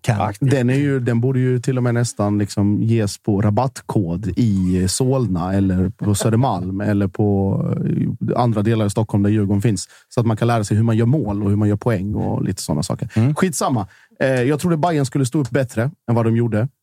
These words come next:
Speaker 2: Eh, jag trodde Bayern skulle ha bättre synk, organisation och ha i alla fall någon form av lärdom med sig från, eh, haveriet mot A I K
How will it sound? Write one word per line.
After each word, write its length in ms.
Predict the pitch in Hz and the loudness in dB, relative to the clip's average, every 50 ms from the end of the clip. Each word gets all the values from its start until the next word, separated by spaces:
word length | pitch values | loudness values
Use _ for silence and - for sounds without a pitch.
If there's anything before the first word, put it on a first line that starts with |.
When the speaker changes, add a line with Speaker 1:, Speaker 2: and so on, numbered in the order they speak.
| _ - - | _ -4 -2
Speaker 2:
Eh, 60 | 113 | 0
jag 280 | 110 110 110 107 107 104 | 2 2 2 2 0 0
trodde 200 | - 123 120 113 | 0 -2 0 0
Bayern 340 | 110 117 113 107 107 104 | 0 0 0 2 0 0
skulle 580 | 104 - - 113 107 107 107 104 101 101 104 - - | -2 -2 0 0 0 2 2 2 0 0 -2 -4 -2
ha 280 | - 117 120 113 110 107 | 0 0 2 2 0 0
bättre 440 | 104 107 120 120 120 - - 110 104 | 0 0 0 -2 -2 -2 -4 -4 -2
synk, 600 | - - - 151 135 107 101 101 104 104 - - | -2 -2 -2 0 0 2 2 0 0 -2 -4 -6
organisation 920 | - 104 113 98 110 104 104 101 - 98 98 - 143 139 113 101 101 101 101 | -2 -2 0 2 2 0 0 0 -2 -4 -2 0 0 0 0 0 0 0 0
och 220 | - - 107 98 _ _ - - - - - | -2 -2 -4 -4 _ _ -18 -16 -14 -8 -4
ha 380 | - 120 120 117 123 127 120 110 | 0 0 2 2 2 2 2 0
i 60 | 117 | 0
alla 120 | 117 117 | 0 0
fall 180 | 107 - 123 120 | 0 0 0 2
någon 320 | 135 139 135 135 123 110 | 2 0 0 0 -2 -2
form 180 | 104 170 143 123 | 0 0 0 0
av 100 | 123 117 | 0 0
lärdom 640 | 120 123 120 120 117 107 98 110 104 101 101 92 92 - _ _ _ _ _ _ _ _ - | 0 0 0 0 0 -2 0 0 0 0 0 0 -2 -6 _ _ _ _ _ _ _ _ 0
med 280 | 120 127 123 107 98 | 2 2 2 0 -2
sig 220 | - - 110 101 101 | -2 -2 -2 -2 -2
från, 500 | - - 123 107 98 95 92 95 95 95 | -2 0 0 2 2 2 2 0 0 0
eh, 240 | 98 - - - | -2 -2 -2 -2
haveriet 520 | 95 - 123 110 117 117 113 101 101 95 - | 0 0 2 2 2 2 2 0 0 0 0
mot 120 | 107 101 | 0 0
A 140 | 120 117 113 | 0 0 0
I 40 | 101 | 0
K 280 | - - 113 123 151 | 0 0 -2 -2 -2